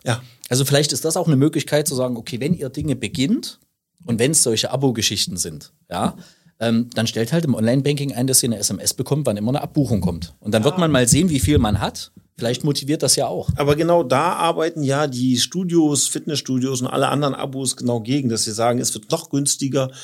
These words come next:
Speaker 1: wenn du ein Jahresabo nimmst. Weil wenn dieses Abo dir jeden Tag abgebucht werden würde, jeden Tag ein kleiner Betrag, würdest du auch jeden Tag den Schmerz spüren und daran erinnert werden, dass du schon wieder Geld für ein Fitnessstudio ausgegeben hast,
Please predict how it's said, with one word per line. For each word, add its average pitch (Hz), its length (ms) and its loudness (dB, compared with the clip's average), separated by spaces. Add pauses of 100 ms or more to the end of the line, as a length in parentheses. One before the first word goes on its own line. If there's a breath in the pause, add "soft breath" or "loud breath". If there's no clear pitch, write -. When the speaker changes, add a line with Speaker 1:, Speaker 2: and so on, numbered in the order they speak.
(160 loud breath)
Speaker 1:
wenn 117 140 0
du 127 80 6
ein 120 80 6
Jahresabo 120 600 0
nimmst. 101 440 -8 (300 soft breath)
Weil 120 520 4
wenn 127 220 6
dieses 123 320 2
Abo 202 300 0
dir 120 120 0
jeden 175 360 -2
Tag 247 340 -4
abgebucht 127 640 -2
werden 120 340 4
würde, 110 360 2
jeden 185 300 0
Tag 175 240 -4
ein 147 120 -6
kleiner 135 300 -2
Betrag, 143 540 0 (400 loud breath)
würdest 151 260 4
du 160 60 4
auch 131 100 2
jeden 160 300 0
Tag 151 240 -4
den 131 180 0
Schmerz 147 400 2
spüren 135 460 -2
und 131 80 -4
daran 123 240 2
erinnert 160 440 2
werden, 123 400 2 (200 loud breath)
dass 135 140 -2
du 131 100 -2
schon 123 140 0
wieder 113 160 0
Geld 143 280 2
für 139 100 -2
ein 120 140 0
Fitnessstudio 127 640 -2
ausgegeben 110 560 -2
hast, 143 240 0